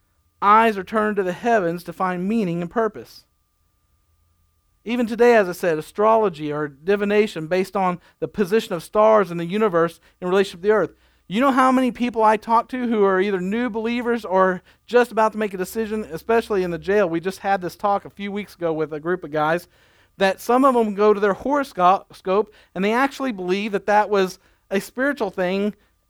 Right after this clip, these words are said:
equal to being a Christian. So in other words, there's no, there's no disconnect there between looking at your horoscope or going to a palm reader or reading your Bible and following Jesus.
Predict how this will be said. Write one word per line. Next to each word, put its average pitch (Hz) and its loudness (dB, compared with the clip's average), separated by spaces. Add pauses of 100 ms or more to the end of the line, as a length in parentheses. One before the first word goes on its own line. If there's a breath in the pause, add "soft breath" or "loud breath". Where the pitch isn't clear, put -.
(100)
equal 269 2
to 190 2 (140)
being 196 -2
a 202 -4
Christian. 135 -8 (680)
So - 0
in 233 4
other 269 4
words, 202 4
there's 214 4
no, 233 4
there's 202 0
no 240 4
disconnect 208 -4
there 196 -2
between 208 -2 (280 soft breath)
looking 240 0
at 233 -2
your 196 -4
horoscope 175 0
or 165 2 (320 soft breath)
going 226 6
to 220 0
a 175 -2
palm 170 0
reader 190 0
or 175 4
reading 208 -2
your 208 0
Bible 156 0
and 175 -6
following 165 -2
Jesus. 190 -16